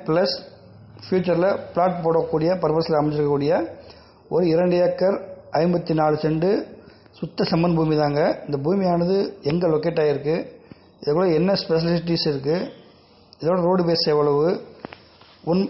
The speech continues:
எந்த ஊர்கிட்ட அமைஞ்சிருக்கு, உண்மை ஒன்றா தெரிஞ்சுக்கிறதுக்கு முன்னாடி நம்ம சேனலுக்குள்ள முதல் முறையா வரவங்க நம்ம சேனலை முதல் முறையா பார்க்குறவங்க நம்ம சேனலோட சப்ஸ்கிரைப் பட்டனை கிளிக் பண்ணிக்கோங்க. ப்ளஸ் பெல் ஐகானையும் கிளிக் பண்ணிக்கோங்க.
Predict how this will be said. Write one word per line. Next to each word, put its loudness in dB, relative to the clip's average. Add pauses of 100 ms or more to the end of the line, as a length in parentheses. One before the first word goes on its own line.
(100)
எந்த 2
ஊர்கிட்ட 2
அமைஞ்சிருக்கு, 0 (680)
உண்மை 2
ஒன்றா 2
தெரிஞ்சுக்கிறதுக்கு 2
முன்னாடி 2 (400)
நம்ம -4 (100)
சேனலுக்குள்ள 0
முதல் 0
முறையா 2
வரவங்க 2 (100)
நம்ம -4
சேனலை 0 (520)
முதல் 2
முறையா 4
பார்க்குறவங்க 2 (180)
நம்ம -6 (100)
சேனலோட 0 (800)
சப்ஸ்கிரைப் -2 (220)
பட்டனை 2 (680)
கிளிக் -2
பண்ணிக்கோங்க. 0 (1040)
ப்ளஸ் 0 (320)
பெல் 2
ஐகானையும் 2
கிளிக் -2
பண்ணிக்கோங்க. -2